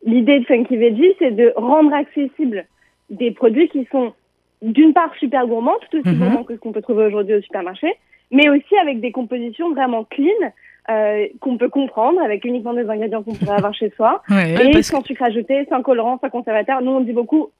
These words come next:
Speaker 1: rien de bizarre à l'intérieur.
Speaker 3: Bah,
Speaker 2: Ouais, c'est
Speaker 3: c'est
Speaker 2: ça.
Speaker 3: ça, en fait, le, l'Energy Bowl, euh, on parle quand même, il y a zéro conservateur, hein.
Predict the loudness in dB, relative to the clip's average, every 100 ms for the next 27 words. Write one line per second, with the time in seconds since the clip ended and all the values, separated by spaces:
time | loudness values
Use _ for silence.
0 | -2 0 2 0 -2 -2 -2 -6 -6 -6
1 | -6 -6 -4 -2 0 0 0 0 0 0
2 | -2 -2 0 0 0 0 0 -2 -4 -4
3 | -4 -2 0 2 2 0 0 -2 -2 -2
4 | -2 -2 -2 -2 -2 -4 -4 -2 0 -2
5 | -4 -2 -4 -4 -4 -4 -4 -4 -6